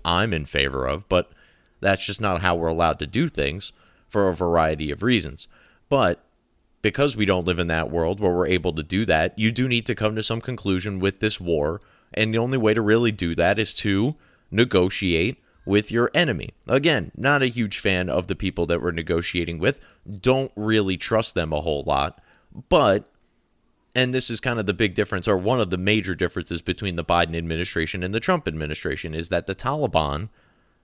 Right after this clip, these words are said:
do not fear the Biden administration, whereas they were terrified that Donald Trump would,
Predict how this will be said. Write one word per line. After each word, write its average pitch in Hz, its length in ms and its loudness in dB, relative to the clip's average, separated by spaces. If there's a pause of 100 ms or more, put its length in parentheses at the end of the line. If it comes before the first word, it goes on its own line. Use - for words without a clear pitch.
(200)
do 139 240 0
not 104 280 0
fear 101 400 0
the 92 140 0
Biden 101 360 2
administration, 95 840 0
whereas 95 720 2 (260)
they 120 280 2
were 123 180 -4
terrified 95 800 0 (360)
that 110 220 2
Donald 104 300 -2
Trump 95 260 -2
would, 101 440 2